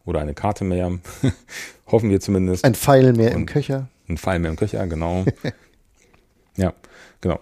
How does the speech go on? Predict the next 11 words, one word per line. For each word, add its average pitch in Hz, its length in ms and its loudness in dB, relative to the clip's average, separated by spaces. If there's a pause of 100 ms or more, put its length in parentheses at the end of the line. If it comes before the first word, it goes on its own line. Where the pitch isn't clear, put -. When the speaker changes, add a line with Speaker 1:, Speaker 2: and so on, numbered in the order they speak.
Speaker 1:
Kleine 117 240 4
Randbemerkung 117 520 2
noch 107 120 -2
zu 113 100 -2
den 98 120 0
Schwangeren. 131 580 -2 (960)
Sie - 140 -2
hat 95 140 0
gesagt, 95 420 0
dass 92 120 -6
die 90 360 0